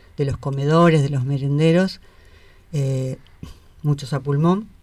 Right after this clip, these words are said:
Entonces nos parece que estos espacios de talleres, eh, nos van a servir también para reencontrarnos, ¿no? Y fortalecernos y seguir en la lucha.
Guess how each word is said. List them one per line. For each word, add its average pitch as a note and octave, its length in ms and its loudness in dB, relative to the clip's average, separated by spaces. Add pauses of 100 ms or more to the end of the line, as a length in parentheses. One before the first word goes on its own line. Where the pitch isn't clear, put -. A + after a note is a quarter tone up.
(800)
Entonces D3+ 280 2
nos D3 100 0
parece D#3 320 -2
que - 80 -4
estos D#3 240 -4
espacios D#3 400 -2
de D3+ 60 0
talleres, E3 500 -2 (500)
eh, C3+ 300 -2
nos C#3+ 100 0
van C#3+ 140 0
a D3+ 60 -2
servir C#3+ 240 -4
también C#3+ 280 -2
para C#3 220 0
reencontrarnos, B2+ 920 -2
¿no? D3+ 140 0
Y E3 60 0
fortalecernos D3 880 -2
y - 20 -8
seguir C#3 300 -4
en C3 80 0
la D3 100 -2
lucha. D#3 300 -6